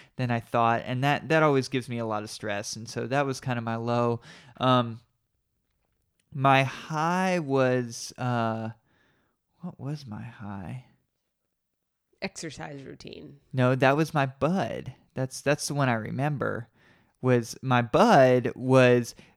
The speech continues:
Speaker 1: really looking forward to, I'm really in a good
Speaker 2: Wait,
Speaker 1: exercise.
Speaker 2: your high was really long. Remember, you had
Speaker 1: Yeah.
Speaker 2: a bunch to explain?
Speaker 1: I know, I know.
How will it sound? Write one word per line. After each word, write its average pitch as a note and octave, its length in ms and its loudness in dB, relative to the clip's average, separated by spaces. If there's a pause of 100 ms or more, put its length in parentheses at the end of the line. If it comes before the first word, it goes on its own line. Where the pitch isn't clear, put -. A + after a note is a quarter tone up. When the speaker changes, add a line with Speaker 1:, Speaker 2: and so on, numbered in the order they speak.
(140)
Speaker 1:
really C#3+ 380 4
looking C3+ 520 2
forward C3 600 4
to, B2+ 280 2
I'm B2+ 240 -2
really C#3+ 440 6
in C3 80 2
a B2+ 60 -2
good B2+ 200 4
Speaker 2:
Wait, - 80 2
Speaker 1:
exercise. B2 500 2
Speaker 2:
your C4 80 -2
high D4+ 120 0
was B3+ 280 -8
really G#3 480 -6
long. F#3+ 360 -8
Remember, E3 340 -10
you G#3 160 -8
had F#3+ 160 -4
Speaker 1:
Yeah. C3 200 6
Speaker 2:
a G#2+ 40 -2
bunch - 180 -10
to G#3+ 100 -14
explain? D#3 480 -14
Speaker 1:
I C#3 140 2
know, C#3+ 440 6
I C3 100 0
know. C3+ 340 4